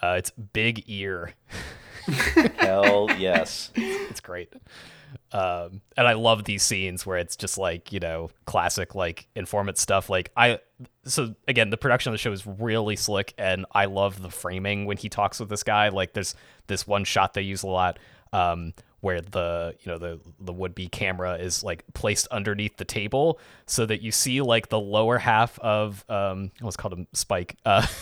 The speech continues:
Speaker 1: <laughs> Roger and,
Speaker 2: Mm.
Speaker 1: um, Big Ear's bodies, but their faces are cut off by the top of the table, um, which one, like, saves on animation. You don't have to animate their, their mouth flaps, um, but also it's just, like, a great way of being, like, they're having, like, a,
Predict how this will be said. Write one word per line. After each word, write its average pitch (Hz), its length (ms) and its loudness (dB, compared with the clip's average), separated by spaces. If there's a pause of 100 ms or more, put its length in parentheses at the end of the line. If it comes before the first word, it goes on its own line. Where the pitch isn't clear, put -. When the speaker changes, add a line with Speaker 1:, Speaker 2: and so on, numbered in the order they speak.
(100)
Speaker 1:
<laughs> - 280 -16
Roger 117 540 2
and, 104 400 0
Speaker 2:
Mm. 101 60 2
Speaker 1:
um, 98 280 0
Big 120 320 -2
Ear's 117 160 0
bodies, 131 480 2
but - 160 0
their 107 100 0
faces 110 420 -2
are 131 60 -2
cut 123 200 0
off 123 160 4
by 95 100 0
the 90 80 -6
top 107 240 2
of 131 80 -10
the 147 40 -2
table, 151 400 -4 (320)
um, 92 200 -2
which - 180 -6
one, 180 220 6
like, 117 180 4
saves 117 300 0
on 101 120 2
animation. 104 500 0
You 90 40 -6
don't 95 80 -4
have 92 120 -4
to 101 100 -4
animate 92 420 -6
their, 87 360 -6
their 98 100 -4
mouth 92 260 -4
flaps, 85 480 -6 (160)
um, 85 400 -2 (300)
but 104 100 0
also 92 220 0
it's 90 100 -6
just, - 140 -8
like, 87 180 -2
a 90 160 -6 (260)
great 113 380 0
way 101 160 2
of 98 100 -6
being, 95 240 -4
like, 90 320 -6 (300)
they're 95 140 0
having, 90 400 -2
like, 85 240 -6
a, 82 280 -6